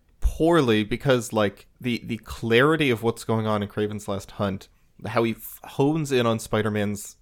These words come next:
identity crisis there, um, feels so, like, thinly drawn here. Like, it, Spider-Man is going insane in Ravencroft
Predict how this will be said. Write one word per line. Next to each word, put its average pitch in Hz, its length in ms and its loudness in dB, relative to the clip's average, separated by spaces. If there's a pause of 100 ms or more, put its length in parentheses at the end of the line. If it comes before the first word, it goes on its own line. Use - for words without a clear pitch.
(100)
identity 101 420 -2
crisis 95 440 -8
there, 90 320 -6 (400)
um, 95 480 -2 (400)
feels 131 480 2
so, 120 500 2
like, 101 180 -2
thinly 127 380 -2
drawn 107 320 0
here. 131 180 -4
Like, 107 280 2
it, - 240 -8
Spider-Man 131 440 2
is 104 120 -4
going 107 380 0
insane 110 720 0 (440)
in 101 200 0
Ravencroft 104 720 0